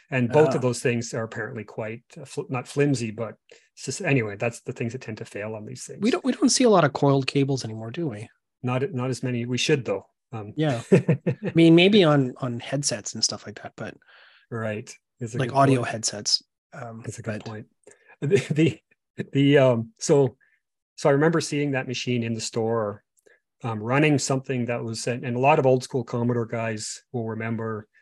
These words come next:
Speaker 1: something called the Commodore Christmas Demo. Okay.
Speaker 2: <laughs>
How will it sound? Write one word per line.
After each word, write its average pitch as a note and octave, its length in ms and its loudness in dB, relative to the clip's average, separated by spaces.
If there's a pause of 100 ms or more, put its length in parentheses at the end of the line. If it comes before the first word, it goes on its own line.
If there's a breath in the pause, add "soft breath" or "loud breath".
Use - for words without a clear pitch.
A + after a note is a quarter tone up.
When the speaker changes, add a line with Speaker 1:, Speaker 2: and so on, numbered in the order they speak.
(200)
Speaker 1:
something B2 340 -2
called A#2 260 -6
the A2 120 -8
Commodore A#2+ 640 -2
Christmas B2+ 540 -2
Demo. G#2+ 540 -6 (300)
Okay. - 140 -10
Speaker 2:
<laughs> B2 720 4